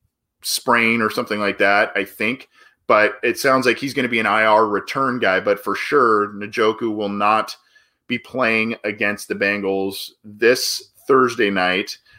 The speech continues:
Um, it, it paves the way for Harrison Bryant and Austin Hooper to really have those top two tight end spots locked down.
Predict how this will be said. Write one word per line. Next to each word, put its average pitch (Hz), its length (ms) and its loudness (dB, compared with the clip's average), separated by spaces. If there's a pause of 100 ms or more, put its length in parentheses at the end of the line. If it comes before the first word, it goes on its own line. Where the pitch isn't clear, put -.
(140)
Um, 104 680 0
it, 107 220 -2 (100)
it 107 240 0 (140)
paves 143 320 2
the 135 80 4
way 120 260 6
for 110 240 0
Harrison 113 440 2
Bryant 104 380 2
and 98 80 -8
Austin 98 360 -2
Hooper 104 340 -6
to 95 140 -6
really 98 320 -2
have 95 320 0
those 95 200 -2
top 92 320 0
two 95 220 -6
tight 95 320 -2
end 95 220 -4
spots 95 480 -2
locked 92 340 2
down. 104 400 -2